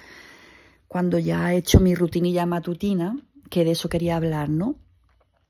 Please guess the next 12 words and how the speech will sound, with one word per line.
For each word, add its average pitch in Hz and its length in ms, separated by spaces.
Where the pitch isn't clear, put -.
Que 202 100
para 175 240
mí 180 160
hay 190 120
como 170 280
unos 185 260
básicos 240 560
que 160 520
yo 180 280
he 175 40
ido 170 540
depurando 190 1200